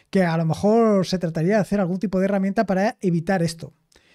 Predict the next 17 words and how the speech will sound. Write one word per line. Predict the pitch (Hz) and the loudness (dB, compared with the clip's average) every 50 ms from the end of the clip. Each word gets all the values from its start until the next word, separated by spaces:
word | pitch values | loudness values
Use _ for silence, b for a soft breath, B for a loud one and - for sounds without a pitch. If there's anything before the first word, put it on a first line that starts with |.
| b b b b b b b | b b b b b b b
Sí, | b - - 180 196 170 135 - _ | b -2 0 2 2 2 0 -6 _
también | - 147 143 160 180 170 | -8 -6 -2 -2 -2 0
podría | 185 190 185 180 190 180 | 2 0 2 4 2 2
hacer | - - 208 202 190 165 | 2 2 0 2 0 0
simplemente | - 202 175 170 175 170 190 196 180 196 190 190 196 - 202 | -2 -2 0 0 0 0 0 -2 0 0 -2 -2 -2 -2 0
evitar | 185 180 175 165 196 185 180 185 185 - _ | 0 0 0 0 0 -2 -2 -2 -4 -4 _
utilizar | 190 175 180 170 160 - 180 185 196 196 | -4 -2 0 -2 0 0 0 -2 -2 -2
el | - 185 175 196 - - | -2 -2 -2 -2 -2 -2
R | 202 180 175 190 185 | -2 0 0 0 0
M | 180 185 180 | 0 0 0
menos | 170 165 165 165 160 180 | 0 0 -2 -2 -2 -2
R | 180 180 180 180 | -2 0 0 -2
F | 170 - 196 196 | 0 -2 -4 -2
para | - 180 165 160 | -2 -2 -2 -2
que | 160 160 | -2 -4
me | 156 151 | -4 -4
pregunte | 139 - 147 143 151 175 190 175 - 185 196 202 | -4 -4 -4 0 0 0 0 0 0 -2 -2 -2